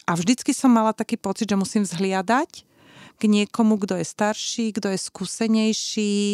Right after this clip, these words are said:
A vždycky som aj mala buď rovnako starého partnera, alebo manžela, alebo staršieho. A musím povedať teraz, keď v mojom veku, eh,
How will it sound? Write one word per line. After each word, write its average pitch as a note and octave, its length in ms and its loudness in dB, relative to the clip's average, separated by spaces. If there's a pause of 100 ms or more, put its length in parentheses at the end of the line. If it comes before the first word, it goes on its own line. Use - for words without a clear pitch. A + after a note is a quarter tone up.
(640)
A F3+ 240 0
vždycky G3+ 340 -2
som A3+ 180 2
aj G3 140 2
mala E3 320 2 (260)
buď G3 380 0
rovnako G3+ 480 0
starého B3 480 -2
partnera, A3 880 -2 (480)
alebo F3+ 380 0
manžela, F#3 520 -2
alebo F#3+ 300 0
staršieho. E3+ 800 -2 (1200)
A - 100 -6
musím A3+ 260 0
povedať D4+ 420 0
teraz, A#3 360 -2
keď G3 460 -2 (800)
v - 80 -4
mojom A3+ 320 4
veku, G#3 560 4 (640)
eh, E3 800 0